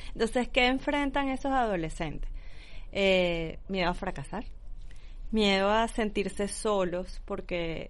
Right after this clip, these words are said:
siempre estuvieron con mamá, papá, o estuvieron con mamá, o estuvieron con papá, o estuvieron con los hermanos, o estuvieron en un núcleo familiar muy cercano.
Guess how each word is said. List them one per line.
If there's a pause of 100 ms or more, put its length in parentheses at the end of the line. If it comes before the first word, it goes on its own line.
siempre
estuvieron
con
mamá,
papá,
o
estuvieron
con
mamá,
o
estuvieron
con
papá,
o
estuvieron
con
los
hermanos,
o
estuvieron
en
un
núcleo
familiar
muy
cercano.